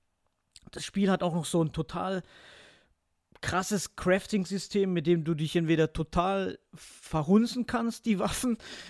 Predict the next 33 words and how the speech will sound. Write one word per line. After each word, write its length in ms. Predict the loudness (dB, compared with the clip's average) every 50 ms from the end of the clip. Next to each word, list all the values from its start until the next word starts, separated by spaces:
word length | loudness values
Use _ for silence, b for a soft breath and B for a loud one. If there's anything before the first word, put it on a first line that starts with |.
| B B
oder 380 | -6 0 2 4 6 6 6 6
dass 200 | 6 4 2 2
du 100 | 2 2
eben 260 | 2 4 2 2 0
so 360 | 0 2 2 2 2 2 0
mega 360 | 0 2 2 2 4 4 2 2
das 220 | 2 0 -2 -4
O-P-Equipment, 1080 | -6 -6 -2 0 2 2 2 2 0 -2 -4 -6 -8 -6 -4 -4 -2 -2 -4 -6 -8
äh, 220 | -8 -6 -6 -4 -4
eben 240 | -4 -6 -6 -8
craften 420 | -6 -6 -6 -6 -6 -8 -10 -10 -8
kannst. 420 | -6 -6 -4 -4 -6 -8 -12 -16 -12
Und 440 | -8 -6 -4 -4 -4 -6 -8 -12 B B B B B B B B B B _ -20 -20 -20 -10
man 180 | -6 -6 -4
kann 160 | -2 2 4 4
halt 140 | 4 4
ziemlich 300 | 2 2 2 2 2 0
viel 400 | 0 0 2 2 0 0 -4 -10 -14 -6
Zeit 320 | 0 2 2 2 2 2
reinbuttern 580 | 2 2 2 0 0 0 2 4 4 4 4 2
in 120 | 0 -2
das 120 | -2 -2
Spiel. 460 | -4 -6 -6 -6 -4 -2 -2 -2 -2 -2
Und 60 | -4
ich 120 | -4 -2
denk 200 | -4 -4 -4 -4
mal, 220 | -6 -6 -6 -4 -4
dass, 280 | -4 -6 -6 -8 -10
äh, 180 | -10 -8 -10 -10 -14 -18 -20 -20 _ _ _ -4
für 140 | -2 -2 -2
die 140 | -2 -4
Zeit 400 | -6 -4 -4 -4 -4 -4 -4 -4
halt, 400 | -2 -2 -2 -2 -4 -8 -14 -20